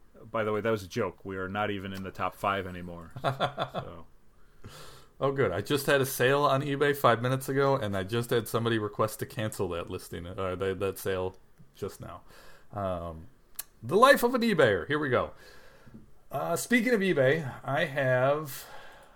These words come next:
Speaker 2: my sales have been up, but also my returns and my cases have been up.
Speaker 1: Ooh.
Speaker 2: Yeah. Um, I, I, the returns are expected, right? It's part of the business when you have, um,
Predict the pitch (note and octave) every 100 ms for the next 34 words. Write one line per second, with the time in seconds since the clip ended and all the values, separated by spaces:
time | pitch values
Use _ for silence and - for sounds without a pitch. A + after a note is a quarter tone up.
0 | - - - - - - - - - C3+
1 | C3 E3 - F#3+ A#3+ A3+ A3 G#3+ A3 -
2 | - C3+ C3+ G3 G3+ G#3+ F3 G3+ F3 C3+
3 | - D#3+ G3 A3 A3+ G3+ - D3+ D#3 D3+
4 | C#3 D#3 F3 - A2 F#2+ A2+ A2 G2 F#2
5 | D#2 - - - - E2+ G#2+ D#2+ - -
6 | - - - - B2+ G#2 - - B2+ C#3+
7 | E3 F#3+ D#3 D3 C3+ - D3+ - F3 G#3
8 | G#3+ A3 - D#3+ D#3 - D#3 - F#3 F#3+
9 | - - - - B2+ C3 D3+ C#3 - -
10 | C#3+ D3+ C#3 C3 C3 D3 C3+ C3 B2+ B2+
11 | A#2 A#2 A2+ A#2 C3 C3+ - - - -
12 | - A2+ G#2+ G#2 G2 F#2